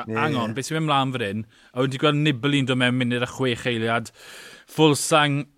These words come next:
Speaker 2: munud dau ddeg pump. O, oce, mae'r gwynt i gystegu. A, a, a pedwar deg pump eiliad fyna, o leia, wedi colli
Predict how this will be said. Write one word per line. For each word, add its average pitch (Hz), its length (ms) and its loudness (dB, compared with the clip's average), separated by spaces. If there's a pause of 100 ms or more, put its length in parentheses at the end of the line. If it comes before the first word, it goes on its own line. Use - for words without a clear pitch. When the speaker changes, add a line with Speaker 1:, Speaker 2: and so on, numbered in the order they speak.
Speaker 2:
munud 135 320 -2
dau 139 160 4
ddeg 131 160 -8
pump. 117 480 -4
O, 139 800 8
oce, 123 260 -4
mae'r 117 160 -8
gwynt 117 240 -8
i - 80 -12
gystegu. 92 460 -10 (500)
A, 143 160 2
a, 160 480 -12
a 143 160 -12 (160)
pedwar 185 240 0
deg 160 160 -4
pump 139 240 -2
eiliad 135 320 0
fyna, 104 160 -6
o 127 160 -2
leia, 123 460 -2 (500)
wedi 151 240 -2
colli 160 480 -2